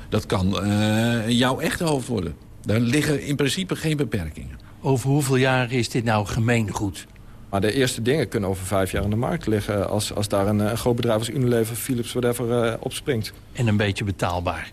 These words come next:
Speaker 3: Ehm, ik denk dat die over vijf jaar, eh, als, als die vanuit China komen, bij wijze van spreken, voor een paar honderd euro in de winkel kunnen liggen. Nou, een paar honderd euro voor een keukenmachine...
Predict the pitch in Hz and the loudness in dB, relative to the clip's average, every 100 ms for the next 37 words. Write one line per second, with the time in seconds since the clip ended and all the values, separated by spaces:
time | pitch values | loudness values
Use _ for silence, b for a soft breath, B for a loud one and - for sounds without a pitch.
0 | - 107 107 107 98 98 107 98 107 110 | -4 0 2 2 0 -2 0 0 0 0
1 | 101 - 92 101 95 107 98 92 95 95 | 0 0 2 2 2 2 2 2 2 2
2 | 92 90 67 101 - 110 - 101 101 - | 2 0 -2 -4 -4 -6 -4 0 0 0
3 | 117 101 110 104 101 101 101 - 107 98 | 0 2 2 2 2 2 0 0 0 0
4 | 98 101 101 104 104 110 98 113 117 123 | -2 -4 0 2 2 0 -2 0 2 2
5 | 127 131 131 131 135 127 127 123 160 B | 2 0 -2 -2 0 0 0 -2 -8 B
6 | B B 120 104 117 104 113 107 131 110 | B B 0 2 2 2 2 0 2 2
7 | 110 104 117 135 110 - 107 | 0 0 0 0 -2 -2 -2